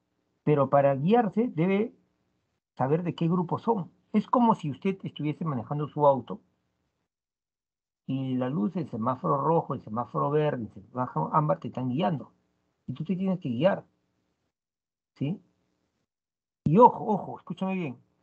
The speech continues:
No eso, estamos, es obligatorio que lo sepas. Es como el chofer. El chofer está manejando su auto, tiene su reglamento de tránsito.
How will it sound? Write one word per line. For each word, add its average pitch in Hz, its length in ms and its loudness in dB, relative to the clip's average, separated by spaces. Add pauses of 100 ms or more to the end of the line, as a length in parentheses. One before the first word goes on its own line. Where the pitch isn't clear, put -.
(200)
No 147 320 2
eso, 220 480 -2
estamos, 165 460 -4
es 214 180 -2
obligatorio 202 460 -2
que - 100 -8
lo 117 80 -6
sepas. 190 280 -8
Es 220 120 -4
como 269 160 4
el - 60 4
chofer. - 340 2
El - 460 -20
chofer 180 160 -6
está 220 120 -2
manejando 208 380 0
su 196 180 2
auto, 156 380 4 (460)
tiene 190 140 2
su 208 140 -2
reglamento 156 400 -2
de 170 80 -4
tránsito. 160 540 -2